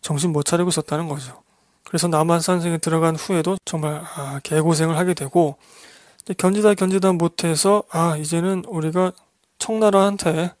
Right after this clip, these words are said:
먼저 항복을 하자, 저들이 원하는 요구를 들어주자, 이러한 이제 최명기를 위시한 이제 이병헌 씨죠. 주화파가 있고,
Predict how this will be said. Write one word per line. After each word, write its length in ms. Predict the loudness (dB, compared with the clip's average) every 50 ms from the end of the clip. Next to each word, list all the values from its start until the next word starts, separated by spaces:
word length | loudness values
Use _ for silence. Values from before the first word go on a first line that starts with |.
| _ _ _ _ _ _ _ _ _ _ _ -2
먼저 400 | 0 2 2 2 2 4 4 4
항복을 460 | 2 0 -2 0 2 2 2 2 0
하자, 380 | 0 0 0 0 0 -2 -6 -12 _ _ _ _ _ _ -2
저들이 320 | 0 0 2 4 4 2
원하는 480 | 2 2 2 0 2 2 2 2 2 0
요구를 560 | 0 0 0 -2 -2 0 0 0 -2 -4 -6 _ _ -20 -20 _ -6
들어주자, 520 | 0 0 0 2 0 0 0 0 -2 -2 _ -16 -20 -20 -20 _ _ -6
이러한 580 | -2 2 2 4 4 4 4 2 2 0 -2 -2
이제 120 | -4 -4
최명기를 800 | -4 -4 -4 -2 -2 -2 -2 0 0 0 0 2 0 0 0 -2
위시한 440 | -2 -4 -4 -4 -4 -4 -6 -6 -8
이제 140 | -12 -8 -4
이병헌 440 | -2 -2 2 2 2 2 2 0 -2
씨죠. 440 | -4 -6 -6 -6 -6 -6 -6 -8 -10 _ _ -20 -20 -20 _ _ -20 _
주화파가 640 | -10 -6 -2 0 2 2 0 2 0 0 0 0 -2
있고, 320 | -4 -6 -6 -6 -6 -6